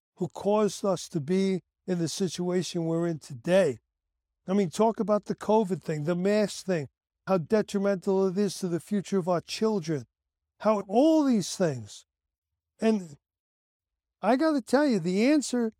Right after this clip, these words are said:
eh, that's part of it, because we have to do that. I don't wanna think about what would happen if we didn't. But t-, look north. You gotta look at that North Star, <laughs> right?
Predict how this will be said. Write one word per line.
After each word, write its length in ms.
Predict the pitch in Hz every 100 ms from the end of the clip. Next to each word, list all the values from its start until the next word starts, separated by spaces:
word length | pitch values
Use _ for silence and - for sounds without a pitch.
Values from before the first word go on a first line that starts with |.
| -
eh, 220 | 214 202
that's 300 | 170 233 -
part 340 | - 254 285 220
of 140 | 160
it, 200 | 175 160
because 340 | - 139 190 -
we 260 | 151 175
have 260 | 143 202 202
to 100 | 156
do 240 | 139 226
that. 300 | 226 120 120 - _ _ -
I 80 | 175
don't 320 | 185 185 180
wanna 180 | 175 143
think 320 | - 247 254
about 320 | 185 151 139
what 160 | 147 147
would 120 | 139
happen 280 | 151 143 139
if 140 | -
we 80 | 131
didn't. 320 | 185 247 143 _ _ _ _
But 200 | 202 202
t-, 120 | - 190
look 280 | 196 285
north. 460 | 220 240 294 208 _ 165
You 60 |
gotta 200 | 208 226
look 160 | 220 220
at 80 | 202
that 180 | 202
North 280 | 156 208 226
Star, 540 | - - 226 262 196 147
<laughs> 180 | 127
right? 140 | 233